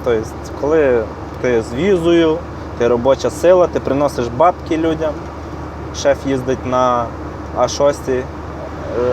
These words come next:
е, Р С, там сімсот лошадок. Заступник їздить на такій самій, навіть такий самий колір, тільки лошадок поменшив два рази. Ну, бо заступник.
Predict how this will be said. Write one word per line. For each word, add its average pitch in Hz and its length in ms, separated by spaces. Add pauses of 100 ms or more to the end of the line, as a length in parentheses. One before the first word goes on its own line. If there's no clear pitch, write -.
(120)
е, 131 40
Р 139 80
С, 156 160 (600)
там 120 160
сімсот 135 420
лошадок. 139 500 (500)
Заступник 147 560
їздить 143 300
на 143 100
такій 139 280
самій, 151 360
навіть 135 200
такий - 260
самий 143 300
колір, 160 380 (1120)
тільки 139 600 (200)
лошадок 135 540
поменшив 120 480
два 113 140
рази. 110 320 (420)
Ну, 165 80
бо 117 160
заступник. 117 580